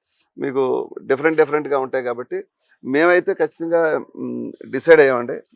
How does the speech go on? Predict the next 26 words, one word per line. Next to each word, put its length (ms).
గవర్నమెంట్ 380
లెవెల్లో 300
కానీ, 260
ఆ, 300
ఇక్కడ 300
అమరావతి 440
అనే 160
కాదు, 320
మీకు 260
నార్త్ 340
ఈస్ట్ 160
లెవెల్లో 300
ఏదైతే 340
ఉందో, 360
ఆ, 280
గన్నవరం 380
ఏరియా, 240
గన్నవరం 420
కేసరపల్లి 520
ఏరియా, 200
ఎయిర్‌పోర్ట్ 380
దగ్గర 160
ఉన్న 120
ఏరియా, 340
అలాగే, 420
మ్, 420